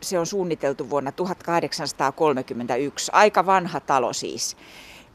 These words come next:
Tästä talosta mulla on täällä lunttilappu. Sen kerrosala on yhteensä kaksituhatta sataseitsemänkymmentäkaksi neliötä,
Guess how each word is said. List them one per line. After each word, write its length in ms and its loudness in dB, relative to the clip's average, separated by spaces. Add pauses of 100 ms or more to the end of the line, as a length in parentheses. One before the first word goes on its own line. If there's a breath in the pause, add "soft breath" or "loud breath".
(280)
Tästä 280 0
talosta 500 4 (140)
mulla 180 0
on 60 -2
täällä 280 4
lunttilappu. 800 -2 (120)
Sen 200 -4
kerrosala 840 4
on 160 -4
yhteensä 520 -2 (140)
kaksituhatta 720 -4
sataseitsemänkymmentäkaksi 1400 0
neliötä, 520 2